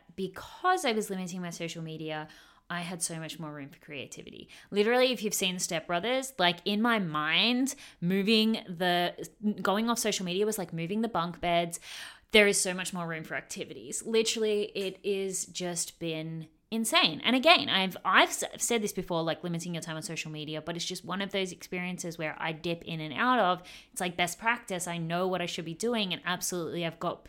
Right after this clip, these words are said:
benefits from this in the past, but I finally got it. You know what I mean? I think we understand things, but then to really get it to the point where it's like, I feel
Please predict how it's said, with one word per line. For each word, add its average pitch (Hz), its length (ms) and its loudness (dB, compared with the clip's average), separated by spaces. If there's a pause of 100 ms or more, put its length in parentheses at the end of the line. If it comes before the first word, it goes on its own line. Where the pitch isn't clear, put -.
(140)
benefits 196 380 0
from 185 100 -4
this 170 180 -4
in 170 80 -6
the 165 60 -6
past, 175 600 2 (440)
but 185 520 6 (260)
I 185 100 2
finally 196 600 -4 (160)
got 160 200 0
it. - 140 -14 (140)
You 196 100 -2
know 226 80 2
what 240 80 4
I 240 60 2
mean? 233 180 0
I 247 40 2
think 240 200 0
we - 80 2
understand 214 720 2
things, 240 540 0 (260)
but 190 140 -4
then 196 160 2
to 202 120 -2
really 202 1000 6 (420)
get 196 240 4
it - 380 2
to - 100 -4
the 190 80 0
point 185 320 0
where 180 120 -4
it's - 200 -8
like, 160 400 -4 (460)
I 180 140 2
feel 233 600 6